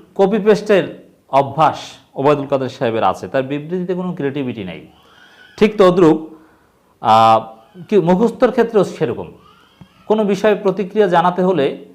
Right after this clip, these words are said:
বা নির্বাচন যদি হয় বাংলাদেশে, নির্বাচনের পর সেই নির্বাচনে যদি পৃথিবীর সবচাইতে খারাপ নির্বাচন হয় আওয়ামী লীগের আমলে, আওয়ামী লীগ যদি মনে প্রাণে বিশ্বাসও করে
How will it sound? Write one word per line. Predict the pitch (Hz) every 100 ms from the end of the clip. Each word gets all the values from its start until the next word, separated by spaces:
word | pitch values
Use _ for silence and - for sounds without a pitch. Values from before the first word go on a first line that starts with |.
| _ _
বা | 135
নির্বাচন | 143 151 160 185 190 202 180
যদি | 175 170
হয় | 143 143 107
বাংলাদেশে, | 104 107 98 90 98
নির্বাচনের | 113 135 156 156 170
পর | 160 139 104 -
সেই | 156
নির্বাচনে | 151 147 170 175 185
যদি | 190 180
পৃথিবীর | 180 165 190 202 - - _
সবচাইতে | - 220 214 - 233 214 185
খারাপ | 180 185 180
নির্বাচন | 170 160 160 147
হয় | 113 90 - - _ _ _
আওয়ামী | 139 151 156 156
লীগের | 143 135
আমলে, | 113 101 82 - _ _ _ _ _ _ _ _ _ _ _
আওয়ামী | 143 185 214 233
লীগ | 226
যদি | 226 214
মনে | 180 185
প্রাণে | 190 208 190
বিশ্বাসও | 175 - 226 226 220
করে | 151 110 78